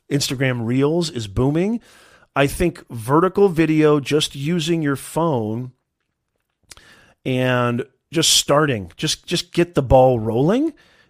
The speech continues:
is really the best thing to do. Yeah, you're absolutely right. Look at this. I love this, uh, comment from Lewis. Uh, Lewis says, uh, "If you confuse, you lose." I love that. Absolutely. Absolutely true.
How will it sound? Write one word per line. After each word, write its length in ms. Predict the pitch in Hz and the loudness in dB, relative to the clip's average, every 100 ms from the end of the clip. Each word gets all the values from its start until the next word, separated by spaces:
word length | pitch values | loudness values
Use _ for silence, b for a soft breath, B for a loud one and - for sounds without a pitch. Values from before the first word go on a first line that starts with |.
| _ | _
is 500 | 139 139 139 127 - - | 0 2 2 -2 -6 -12
really 480 | 175 131 147 160 | -14 0 4 6
the 140 | 147 120 | 4 2
best 280 | 127 123 - | 0 -2 -4
thing 200 | 123 107 | -6 -6
to 80 | |
do. 260 | 98 87 - _ _ _ - | -10 -12 -14 _ _ _ 2
Yeah, 180 | 151 147 | 6 6
you're 160 | 147 | 6
absolutely 500 | 160 180 196 165 160 | 4 4 2 2 4
right. 320 | 151 147 117 | 4 4 2
Look 120 | 147 147 | 0 2
at 80 | |
this. 280 | 139 117 - - | 2 0 -2 0
I 60 | |
love 240 | 131 143 135 | 4 4 4
this, 240 | 127 - | 0 0
uh, 140 | 123 110 | -2 -2
comment 420 | 131 123 123 - | -2 -2 -2 -4
from 140 | 113 | -4
Lewis. 440 | 110 120 110 - - _ _ _ _ _ _ _ _ - B B B B B _ | -2 0 0 -4 -8 _ _ _ _ _ _ _ _ -20 B B B B B _
Uh, 220 | 127 120 | 0 0
Lewis 380 | 123 139 156 139 | 4 6 6 6
says, 420 | - 135 127 - - | 6 6 4 0 0
uh, 140 | 123 151 | 0 2
"If 220 | 143 - | -2 -2
you 80 | 147 | -2
confuse, 840 | 143 113 - 165 160 131 113 - - | -2 -4 -2 4 4 4 0 -6 -8
you 200 | 127 120 | -6 -2
lose." 560 | 113 135 107 82 - - | 2 2 2 -2 -8 -2
I 60 | |
love 240 | 113 120 110 | 2 2 0
that. 240 | 98 80 - | -4 -8 -2
Absolutely. 680 | 131 - 131 120 113 98 87 b b b b b b - | 0 0 0 0 -2 -8 -12 b b b b b b 2
Absolutely 560 | 147 - 151 147 127 | 2 4 6 6 4
true. 460 | 120 - 127 113 | 2 2 4 2